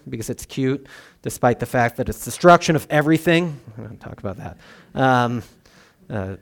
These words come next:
Rosie had a book where it showed, like, the elephant, Mister and Missus Elephant getting ready to go on the, uh, ark, and I would always say to her when she was little, I was like, "Yes, Rosie, those are the only two elephants that survive," um,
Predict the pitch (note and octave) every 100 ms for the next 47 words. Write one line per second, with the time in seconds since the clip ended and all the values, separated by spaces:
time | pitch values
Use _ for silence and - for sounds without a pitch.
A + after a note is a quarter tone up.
0 | E3 C#3+ D3+ C3+ C#3+ B2+ C3 B2+ - B2
1 | A2+ - D3 B2+ - C#3+ B2+ A#2+ A#2+ -
2 | C3 C#3+ C3+ - B2+ C#3 - C3 A#2+ C3
3 | C#3 F3 D3 A2+ F#2+ A#2 A#2 A2+ A2+ A2+
4 | A2 _ A2 A#2 A2+ A2+ A2 A2 G#2+ -
5 | - - _ _ - B2 G#2+ A2 C#3 C3
6 | A#2+ - C#3 B2 A#2+ B2 B2 A#2 - A#2+
7 | A#2 A2+ A2 - G#2 B2+ A#2+ G#2 G2+ A2+
8 | - A#2+ B2+ - A2 G#2 G#2 A2+ A#2 B2
9 | A#2+ B2 C#3 D3+ C3 - G#2+ - G#2+ G#2
10 | A2 F#2+ - - - G2+ G2 F#2+ F#2 -
11 | - - - B2+ B2+ A2+ A2+